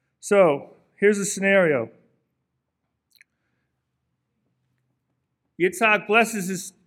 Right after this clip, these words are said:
he has two sons, right? He puts the big blessing,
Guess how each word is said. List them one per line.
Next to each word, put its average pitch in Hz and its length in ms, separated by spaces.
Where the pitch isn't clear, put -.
he 190 80
has 208 200
two 240 240
sons, 196 640
right? 190 520
He 170 80
puts 214 240
the 208 100
big 214 280
blessing, 196 680